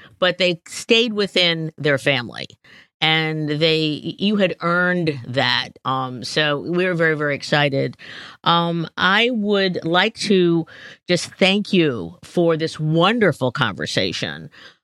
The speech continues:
Um, it has been fifteen great years, and I, and I believe this is one of those, this is a built to last.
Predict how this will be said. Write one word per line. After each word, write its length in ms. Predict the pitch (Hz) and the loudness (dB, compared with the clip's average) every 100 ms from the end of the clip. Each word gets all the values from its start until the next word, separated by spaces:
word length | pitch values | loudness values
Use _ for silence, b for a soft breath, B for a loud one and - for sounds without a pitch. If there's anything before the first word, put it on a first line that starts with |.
| _ | _
Um, 360 | 156 151 151 147 | 0 0 0 0
it 140 | 175 | 0
has 200 | 180 175 | 2 0
been 220 | 160 185 | 0 -2
fifteen 420 | 165 208 196 208 185 | 0 -2 0 -2 0
great 260 | 180 170 | 0 0
years, 520 | 165 165 160 156 147 - | 2 2 2 -2 -6 -4
and 220 | 151 151 | -2 0
I, 240 | 160 147 - | -2 -4 -2
and 160 | 151 156 | -2 0
I 80 | 151 | 0
believe 440 | 147 165 180 160 | 2 2 2 0
this 180 | 180 - | -2 -4
is 120 | 160 | -4
one 220 | 160 170 | 0 0
of 160 | 170 160 | 0 0
those, 280 | 165 156 147 | 2 0 -2
this 260 | 165 220 | -2 0
is 80 | 214 | 0
a 60 | 185 | 0
built 260 | 165 - | 0 0
to 100 | - | -2
last. 480 | 135 78 - - - | -2 -2 -4 -12 -18